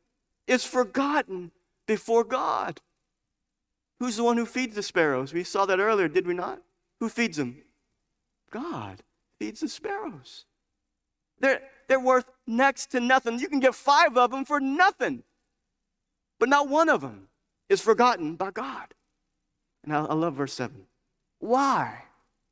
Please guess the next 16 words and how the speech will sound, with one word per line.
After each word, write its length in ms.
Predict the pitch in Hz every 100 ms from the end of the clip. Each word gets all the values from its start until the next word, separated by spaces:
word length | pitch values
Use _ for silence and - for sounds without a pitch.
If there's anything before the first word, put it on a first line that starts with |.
| _
It's, 160 | - -
it's 160 | 196 -
kinda 160 | 247
like 160 | 220 190
this, 220 | 190 - _ _ -
uh, 80 | - -
it's 80 | 180
like 120 | 127
he's, 200 | 185 -
God's 260 | 208 208
talking 320 | - 214 220 180
to 80 |
us. 100 | 180
He's 140 | 180 190
saying, 200 | 196 175 _ -
"Why? 640 | 269 330 330 185 120